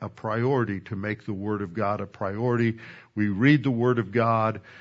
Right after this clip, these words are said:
We reflect upon the Word of God. We memorize the Word of God. We internalize the Word of God.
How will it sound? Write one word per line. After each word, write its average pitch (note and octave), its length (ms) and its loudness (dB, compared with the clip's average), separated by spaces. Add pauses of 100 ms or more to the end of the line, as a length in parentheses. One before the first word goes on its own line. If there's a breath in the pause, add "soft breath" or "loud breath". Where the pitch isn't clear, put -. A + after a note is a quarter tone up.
(200 loud breath)
We G#2+ 380 2
reflect A#2 760 -2
upon B2 400 -2
the A2 100 0
Word A2 300 0
of F2 140 -6
God. G#2 440 -2
We F#2 200 -6
memorize A#2+ 840 2
the A2+ 80 -6
Word G#2+ 300 -4
of E2+ 100 -6
God. G2+ 460 -2
We G2+ 220 -4
internalize G#2 1080 0
the A2+ 80 -4
Word F#2+ 280 -4
of F2+ 100 -10
God. F#2+ 460 -4